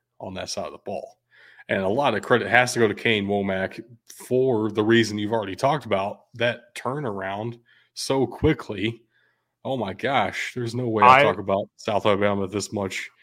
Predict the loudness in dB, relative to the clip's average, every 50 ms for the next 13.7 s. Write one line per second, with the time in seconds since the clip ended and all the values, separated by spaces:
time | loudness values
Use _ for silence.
0 | _ _ _ -8 -8 -6 -6 -4 -2 0 -2 -2 -2 -6 -6 -6 -6 -6 -6 -6
1 | -8 -14 _ _ -20 -20 -20 -20 -16 -16 -16 -16 -16 -18 -12 -8 -8 -8 -8 -12
2 | -16 -2 0 0 4 8 8 8 10 10 8 6 6 4 2 -2 -4 -6 -6 -6
3 | -6 -6 -6 _ _ _ _ _ -8 -6 -2 2 4 6 6 6 4 2 0 0
4 | 0 2 2 2 0 0 0 -2 -2 -2 -2 -2 -2 -2 -4 -4 -2 0 0 0
5 | 0 -2 -6 -8 -12 _ 0 4 6 8 8 6 4 0 -2 -4 -2 -2 -2 -2
6 | -2 -2 -4 -8 -6 -2 0 2 2 2 2 0 -2 -4 -4 -4 -4 -6 -4 -4
7 | -6 -8 -8 -8 -12 _ _ _ _ _ _ _ _ -12 -12 -10 -8 -8 -6 -4
8 | -4 -4 -4 -4 -6 -8 -12 -14 -14 -8 -6 -4 -2 -2 -2 -2 -2 -4 -8 -8
9 | -8 -6 -6 -6 -6 -6 -4 -4 -2 -2 -2 -4 -4 -8 -10 -14 _ _ -6 -4
10 | -2 -2 -2 -4 -4 -6 -6 -6 -6 -4 -2 0 0 -2 -2 -4 -10 -6 -2 2
11 | 2 2 2 2 2 0 0 0 -4 -12 _ _ _ _ _ 4 6 6 8 8
12 | 6 6 6 4 2 -2 -2 0 0 2 2 2 2 0 -4 -2 0 0 0 0
13 | 0 -4 -8 -10 -8 -6 -6 -6 -6 -6 -8 -10 -10 -14